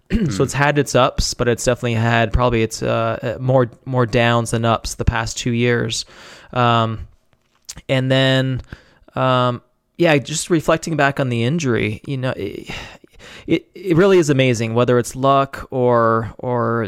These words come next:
Speaker 1: whether you, you dig your, yourself, uh, a hole to begin with. Um, I've never had a,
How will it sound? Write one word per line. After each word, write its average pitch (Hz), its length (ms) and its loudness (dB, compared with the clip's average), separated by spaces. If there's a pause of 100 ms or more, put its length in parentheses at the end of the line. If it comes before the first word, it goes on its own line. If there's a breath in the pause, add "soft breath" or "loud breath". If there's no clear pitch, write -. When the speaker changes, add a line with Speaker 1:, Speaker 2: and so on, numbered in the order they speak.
Speaker 1:
whether 127 240 -2
you, 117 260 -2
you 120 180 -6
dig 131 240 -2
your, 127 260 0
yourself, 120 720 -4
uh, 117 420 -6
a 127 100 -2
hole 123 400 4
to 120 100 -8
begin 123 320 0
with. 120 260 0 (380 loud breath)
Um, 117 400 -2 (100)
I've 131 140 -4
never 147 340 4
had 131 600 2 (640 soft breath)
a, 110 400 -2